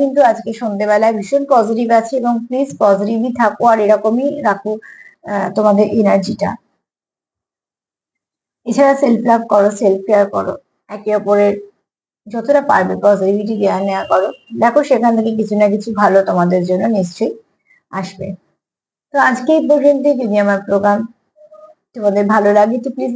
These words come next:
লাইক করো, সাবস্ক্রাইব করো, সাথে থেকো। সবাই ভালো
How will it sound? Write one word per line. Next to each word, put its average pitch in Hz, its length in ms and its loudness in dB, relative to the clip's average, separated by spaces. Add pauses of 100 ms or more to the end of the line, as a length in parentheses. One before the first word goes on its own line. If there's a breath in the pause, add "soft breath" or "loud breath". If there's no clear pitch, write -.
লাইক 220 240 2
করো, 247 160 -4 (120)
সাবস্ক্রাইব 220 500 -2
করো, 233 140 -2 (100)
সাথে 208 300 0
থেকো। 220 220 -4 (260)
সবাই 202 320 2 (500 loud breath)
ভালো 214 260 -6